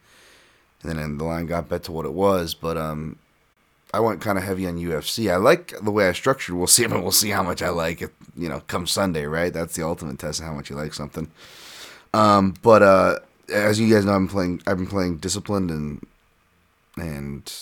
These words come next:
uh, keeping things small. And I feel like this, uh, this is still pretty well thought out and, and what I got. But I am playing more than what I normally do. So,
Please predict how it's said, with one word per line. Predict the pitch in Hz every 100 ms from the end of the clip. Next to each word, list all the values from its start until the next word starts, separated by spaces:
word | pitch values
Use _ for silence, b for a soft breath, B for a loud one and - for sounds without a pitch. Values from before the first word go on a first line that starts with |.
| -
uh, | - -
keeping | - 92 85
things | 82 76
small. | - 92 120 135 B B B B B _
And | 110 113
I | 110
feel | 156
like | 135
this, | 107 107 -
uh, | 101
this | 98 -
is | 107 101 101
still | - 104
pretty | 90 95
well | 85 85
thought | 82 87 82
out | 73 73 -
and, | 80 -
and | 76 78
what | 71 -
I | 78
got. | 69 67 -
But | - 143 -
I | 82 78 90
am | 92
playing | 85 92 80 80
more | 80
than | 78 71
what | 73
I |
normally | 71 73 73 73
do. | 65 67
So, | - - 67